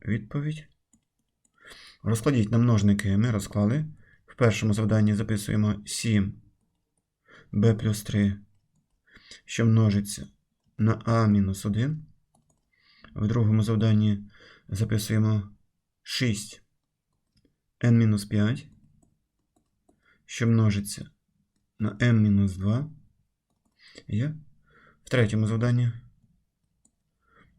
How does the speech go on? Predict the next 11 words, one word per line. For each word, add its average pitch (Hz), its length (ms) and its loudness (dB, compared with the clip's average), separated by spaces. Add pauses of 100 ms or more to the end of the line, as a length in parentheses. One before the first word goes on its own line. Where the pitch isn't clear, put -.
(140)
записуємо 107 840 -2
мінус 104 540 2
А, 123 200 -2 (840)
що - 220 -6
множиться 107 640 0 (840)
на 104 220 0
С 113 200 0
плюс 104 240 -8
чотири, 123 460 -6 (960)
що - 260 -4
множиться 104 680 -2